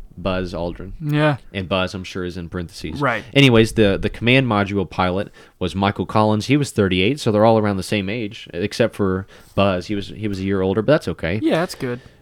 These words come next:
Speaker 1: Collins spent almost an hour and a half outside of the craft on a spacewalk and became the first person, uh, to meet another spacecraft in orbit.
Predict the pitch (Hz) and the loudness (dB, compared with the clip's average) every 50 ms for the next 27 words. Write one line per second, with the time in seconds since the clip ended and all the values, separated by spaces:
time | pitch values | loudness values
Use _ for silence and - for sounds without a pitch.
0 | _ _ _ _ _ - - - - 143 135 156 156 147 127 - - 123 113 95 | _ _ _ _ _ -20 -20 -8 2 4 4 6 6 4 2 2 0 0 0 0
1 | 98 - - 110 107 107 104 - 104 95 95 101 104 101 95 92 104 101 92 - | -2 -4 -4 -2 0 0 -2 -2 -2 0 0 2 2 2 2 2 2 0 0 0
2 | 95 95 - - 101 98 95 87 90 - - 95 90 90 - 92 92 87 82 - | -2 -4 -2 0 0 0 0 -2 -6 -4 -2 -2 -2 -2 -4 -6 -8 -6 -8 -8
3 | - - 107 104 98 - - 95 90 90 - 92 90 87 - 98 95 90 90 - | -4 0 0 0 0 -2 -4 -4 -4 -4 -6 -8 -8 -6 -6 -6 -6 -6 -6 -6
4 | - 98 92 - - - 95 87 - 90 87 85 82 - _ _ - - _ _ | -4 -4 -4 -4 -4 -4 -4 -4 -4 -6 -8 -8 -10 -14 _ _ -20 -20 _ _
5 | - 90 85 85 - - 90 92 101 95 95 90 90 87 87 80 - - - 92 | -10 -8 -6 -6 -6 -6 -4 -2 -2 -2 -2 -2 -2 -2 -4 -4 -4 -4 -2 -2
6 | 87 - - - 82 80 - 85 80 - 90 90 82 - - | -2 -2 -6 -6 -6 -6 -8 -10 -10 -8 -8 -8 -8 -8 -12